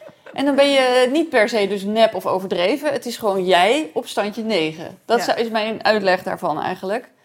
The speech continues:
Speaker 1: Eh, en je kan je veel meer permitteren dan je denkt. Dus juist inderdaad eens een keer een, nou ja, hè? Dus ik denk bij mezelf, "Hoe is het mogelijk?" Als je een keer zoiets erin fietst, zo echt vanuit spreektaal,
Speaker 2: Hmm.
Speaker 1: dan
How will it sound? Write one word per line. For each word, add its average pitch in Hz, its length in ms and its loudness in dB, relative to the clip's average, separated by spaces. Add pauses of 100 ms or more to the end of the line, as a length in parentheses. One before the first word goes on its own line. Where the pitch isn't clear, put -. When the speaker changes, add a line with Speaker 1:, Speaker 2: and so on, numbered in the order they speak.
(540)
Speaker 1:
Eh, 214 640 2
en 247 100 -4
je 262 120 0
kan 349 340 6
je 320 100 2
veel 311 320 0
meer 311 240 0
permitteren 262 640 -2
dan 208 140 -4
je 233 100 -6
denkt. 294 460 -4 (580)
Dus - 420 -10
juist 277 500 2
inderdaad 240 540 -2
eens 240 120 -10
een 247 140 -8
keer 233 440 0 (280)
een, 208 500 -4
nou 269 240 -2
ja, 240 420 -2 (220)
hè? 254 200 2 (200)
Dus 220 220 2
ik 196 100 0
denk 175 180 2
bij 170 100 2
mezelf, 170 540 2
"Hoe 220 180 0
is 208 80 -2
het 247 100 2
mogelijk?" 403 480 4 (280)
Als 269 140 0
je 311 100 2
een 269 60 -2
keer 294 200 0
zoiets 339 360 2
erin 311 260 -2
fietst, 247 480 -6
zo 254 180 2
echt 254 320 -6
vanuit 226 260 -2
spreektaal, 247 920 -2
Speaker 2:
Hmm. 160 420 -14
Speaker 1:
dan 254 380 -4